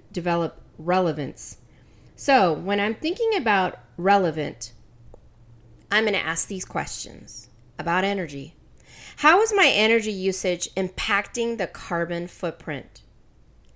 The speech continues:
How can I make sustainable changes in my life? What must my family do differently? Why should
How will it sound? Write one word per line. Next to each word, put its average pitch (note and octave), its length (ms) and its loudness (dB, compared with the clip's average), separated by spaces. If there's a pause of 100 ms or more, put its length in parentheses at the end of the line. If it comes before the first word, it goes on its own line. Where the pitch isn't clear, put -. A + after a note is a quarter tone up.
(320)
How G#3+ 180 6
can G#3 260 -2
I G#3+ 320 2
make F3 300 -4
sustainable G3+ 640 -4
changes F#3+ 720 -6
in F3 120 -6
my E3+ 140 -4
life? F3+ 560 -10 (840)
What D4+ 180 8
must F#4 240 2
my C4+ 160 0
family A#3+ 640 0
do D#3+ 180 -8
differently? D3 720 -10 (640)
Why G#3 300 4
should B4+ 200 0